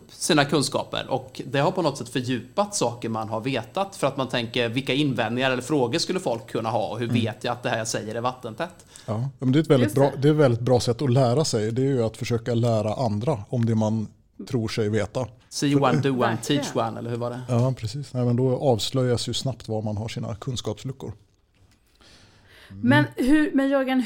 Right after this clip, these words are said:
Speaker 3: hur valde du Per?
Speaker 2: Per, ja, men vi var ju
Speaker 3: Du bara
Speaker 2: kolleg-,
Speaker 3: så här,
Speaker 2: ja, vi
Speaker 3: "Jag ska starta en podd. Vem ska jag göra det med?"
Speaker 2: Ja, vi, vi var ju kollegor i Eksjö innan jag slutade där på sjukhuset. Så att jag kände ju Per sen innan.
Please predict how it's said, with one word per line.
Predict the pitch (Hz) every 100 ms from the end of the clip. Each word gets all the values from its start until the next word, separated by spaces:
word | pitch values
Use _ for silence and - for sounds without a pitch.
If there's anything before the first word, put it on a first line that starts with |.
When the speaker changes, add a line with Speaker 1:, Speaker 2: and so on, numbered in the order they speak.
| -
Speaker 3:
hur | 302 302 285
valde | 214 262 247 226 196
du | 220 208
Per? | 202 - 453 - - - _ _ _ _ _ -
Speaker 2:
Per, | - 151
ja, | 123
men | 135 143
vi |
var | 165 180
ju |
Speaker 3:
Du | 294
bara | 214
Speaker 2:
kolleg-, | 156 -
Speaker 3:
så |
här, | - -
Speaker 2:
ja, | 220
vi | 277
Speaker 3:
"Jag | 320
ska | - 320
starta | - 269 247 240
en | 214
podd. | 214 - 202 - -
Vem | 208 190 254 233 196
ska | - -
jag | 175
göra | 175
det | -
med?" | - -
Speaker 2:
Ja, | - 143
vi, | 139 151
vi | 139
var | 151
ju | 156 156
kollegor | - 165 139 156 113 117
i | 123 120 127
Eksjö | 110 - 131
innan | - 120 120
jag | 117 113
slutade | 123 113 135
där | 110
på | - 135 117
sjukhuset. | 117 117 104 147 - _ _ _ _ _ _ _ _ -
Så | -
att | 117
jag | 123
kände | 123 117 123
ju | 120
Per | 120 117
sen | 113 113
innan. | 107 120